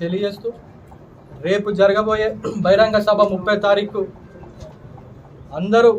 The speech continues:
భాగస్వాములై సభను విజయవంతం చేయాలని నేను కోరుకుంటూ సెలవు తీసుకుంటున్నాను. మొత్తం మీరు చూస్తున్నారు, గత వారం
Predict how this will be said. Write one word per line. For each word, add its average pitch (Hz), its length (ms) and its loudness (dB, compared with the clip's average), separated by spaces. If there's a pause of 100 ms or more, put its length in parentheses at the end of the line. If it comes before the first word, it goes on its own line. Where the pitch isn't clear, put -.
(800)
భాగస్వాములై 208 600 2 (2250)
సభను 208 360 2
విజయవంతం 214 480 2 (100)
చేయాలని 196 420 2 (1600)
నేను 190 200 0 (420)
కోరుకుంటూ 190 460 0 (200)
సెలవు 151 220 -10
తీసుకుంటున్నాను. - 1200 -14 (520)
మొత్తం 202 300 0 (360)
మీరు 185 180 -8
చూస్తున్నారు, 233 420 0 (400)
గత 185 160 0 (640)
వారం 214 300 4